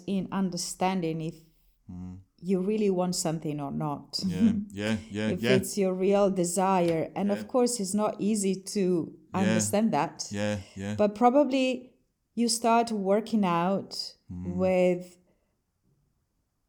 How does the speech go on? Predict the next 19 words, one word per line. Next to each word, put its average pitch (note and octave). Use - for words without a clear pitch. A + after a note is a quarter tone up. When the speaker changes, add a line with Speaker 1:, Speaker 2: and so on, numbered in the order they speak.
Speaker 1:
with G3
Speaker 2:
Mm. G3
Speaker 1:
what G#3
your, F3+
your G3+
desires F3
you F#3
think F#3
you D#3+
have. D3
Speaker 2:
Yeah. F2+
Speaker 1:
And F#3+
then G3+
if F3+
you're F3+
banging F3+
on G3+
the F#3
wall, E3+